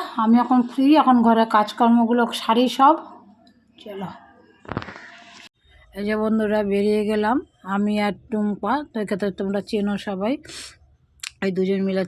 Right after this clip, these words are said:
চলে গেলাম একটু বড় বাজারের দিকে। চলো তোমাদের গিয়ে আজকে দেখাবো কাঁসা পিতল বাসন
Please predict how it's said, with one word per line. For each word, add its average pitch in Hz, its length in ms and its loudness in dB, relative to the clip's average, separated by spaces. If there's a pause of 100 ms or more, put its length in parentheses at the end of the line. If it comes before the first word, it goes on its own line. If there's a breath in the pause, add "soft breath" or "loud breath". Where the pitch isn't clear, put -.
চলে 185 240 -2
গেলাম 185 180 -2 (100)
একটু 185 120 -10 (140)
বড় 180 140 -2 (100)
বাজারের 185 380 -4
দিকে। 190 180 -6 (100)
চলো 180 260 -4
তোমাদের 190 380 -4
গিয়ে 190 200 -2
আজকে 180 200 -6 (100)
দেখাবো 190 360 -2 (680 loud breath)
কাঁসা 208 320 -2
পিতল 208 360 -2 (120)
বাসন 202 300 -2